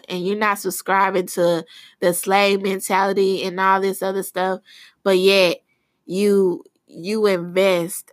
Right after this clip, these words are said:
and you engage in a whole religion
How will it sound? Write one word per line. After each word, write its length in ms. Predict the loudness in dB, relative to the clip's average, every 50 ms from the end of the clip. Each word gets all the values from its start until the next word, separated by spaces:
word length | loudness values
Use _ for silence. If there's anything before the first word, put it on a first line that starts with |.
| _ -6
and 260 | -4 -4 -4 -4 -4
you 160 | -4 -4 -2
engage 840 | -2 -4 -4 -6 -4 -2 0 2 2 2 2 2 0 -2 -4 -6 -10 -6
in 140 | -6 -4 -2
a 80 | -2 -2
whole 280 | 0 2 2 2 2
religion 640 | 2 2 0 2 2 0 0 0 -2 -4 -6 -6 -6